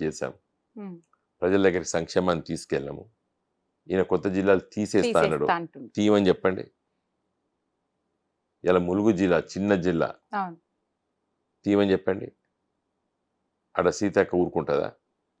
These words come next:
Speaker 1: భూపాలపల్లి జిల్లాని తీసేయమని చెప్పు, ఆడ గండ్ర సత్యనారాయణరావు ఊరుకుంటాడా?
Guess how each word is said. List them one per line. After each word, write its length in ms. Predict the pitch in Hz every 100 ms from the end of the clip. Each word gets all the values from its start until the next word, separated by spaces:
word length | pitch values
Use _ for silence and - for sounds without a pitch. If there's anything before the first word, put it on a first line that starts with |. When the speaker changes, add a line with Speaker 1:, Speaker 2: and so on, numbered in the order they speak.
| _ _ _ _ _ _ _ _ _ _ _ 78
Speaker 1:
భూపాలపల్లి 640 | 95 87 101 92 98 92 82
జిల్లాని 380 | 90 90 87 78
తీసేయమని 440 | 82 95 87 87
చెప్పు, 220 | 85 - - _ _ _ _ _ _ _ -
ఆడ 80 | 82
గండ్ర 300 | 85 90 87
సత్యనారాయణరావు 560 | 90 85 85 85 78 76
ఊరుకుంటాడా? 520 | 73 - 76 65 64